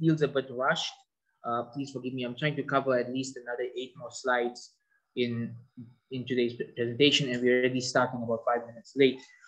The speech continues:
So, uh, initially, we're going to do one hour on a case study, and then one hour on refuting those who claim to be, claim that there are mistakes in the Quran.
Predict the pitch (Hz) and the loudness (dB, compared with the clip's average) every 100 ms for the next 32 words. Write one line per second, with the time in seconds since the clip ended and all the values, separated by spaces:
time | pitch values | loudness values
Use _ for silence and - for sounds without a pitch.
0 | - - - 147 139 135 131 - _ _ | -20 -12 6 8 10 10 8 2 _ _
1 | - 127 127 127 123 - - _ _ _ | 0 4 8 8 6 -2 -18 _ _ _
2 | _ _ 165 226 226 226 185 160 160 156 | _ _ 4 6 6 8 8 8 6 4
3 | 160 160 143 165 156 147 151 147 143 131 | 4 4 4 2 0 -2 2 2 2 -4
4 | 120 - 156 156 - 127 120 127 _ _ | -14 -4 -2 -2 2 0 0 -12 _ _
5 | _ _ 135 135 135 139 131 151 165 143 | _ _ -6 -4 -2 0 4 4 4 6
6 | 139 143 139 135 131 131 127 127 117 _ | 6 8 4 0 0 0 0 -6 -10 _
7 | _ _ _ 131 147 180 190 165 165 165 | _ _ _ -6 -4 2 2 6 6 6
8 | 160 147 151 151 135 139 147 143 131 131 | 4 6 6 2 -2 -2 -2 0 -4 -6
9 | 127 - _ _ 160 151 135 131 127 123 | -6 -8 _ _ 0 0 0 -2 0 -2
10 | 123 - 127 - 113 117 113 | -4 -6 -6 -8 -16 -10 -8